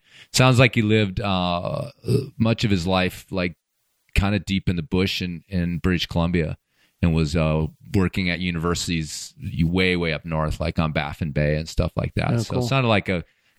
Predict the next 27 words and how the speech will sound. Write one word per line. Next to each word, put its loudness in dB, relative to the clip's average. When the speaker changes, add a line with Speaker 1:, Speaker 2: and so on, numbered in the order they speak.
Speaker 1:
quite 6
an 2
adventure 0
and 0
an 0
adventurous 0
life, -2
and 0
Speaker 2:
Yeah. 0
Speaker 1:
lived 2
to 2
eighty-eight. 2
So -6
damn 4
right. 0
Speaker 2:
Yeah, 2
good -4
Speaker 1:
Wayne 0
Speaker 2:
for 0
Speaker 1:
Mary, 2
Speaker 2:
you. -2
Speaker 1:
good 0
on, -2
good 2
on 0
ya. 0
Speaker 2:
Um, 2